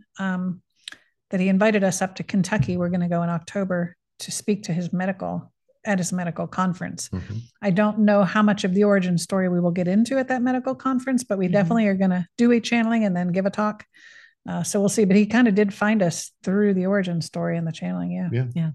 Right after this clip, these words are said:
Speaker 3: that's really exciting.
Speaker 2: Mm-hmm.
Speaker 1: It is. It's, it's like I said, this book is getting into certain
Speaker 3: <laughs>
Speaker 1: people's hands, and then these connections that are being made are so divinely orchestrated. It's just fun to watch.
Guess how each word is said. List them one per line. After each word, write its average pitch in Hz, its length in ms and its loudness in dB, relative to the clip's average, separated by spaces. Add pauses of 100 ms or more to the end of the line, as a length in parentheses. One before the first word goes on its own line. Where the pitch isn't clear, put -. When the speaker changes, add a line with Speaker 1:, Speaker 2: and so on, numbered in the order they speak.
Speaker 3:
that's 190 300 -10
really 151 200 -6
exciting. 147 580 -8
Speaker 2:
Mm-hmm. 202 160 -2
Speaker 1:
It 202 80 4
is. 254 340 2
It's, - 220 -4
it's - 300 -8
like 226 180 2
I 214 40 4
said, 175 380 -2
this 208 160 0
book - 240 -6
is 214 120 0
getting 220 260 2
into 202 200 4
certain 214 440 0
Speaker 3:
<laughs> - 80 -4
Speaker 1:
people's 208 260 2
hands, 233 540 2
and 202 100 4
then 208 140 6
these 202 180 2
connections 196 540 -2
that 208 100 -2
are 196 80 0
being 190 240 2
made 185 200 2
are 175 80 0
so 208 360 2
divinely 196 480 2
orchestrated. 180 680 -4
It's 180 140 -8
just - 240 -10
fun 196 200 0
to - 120 -8
watch. - 420 -8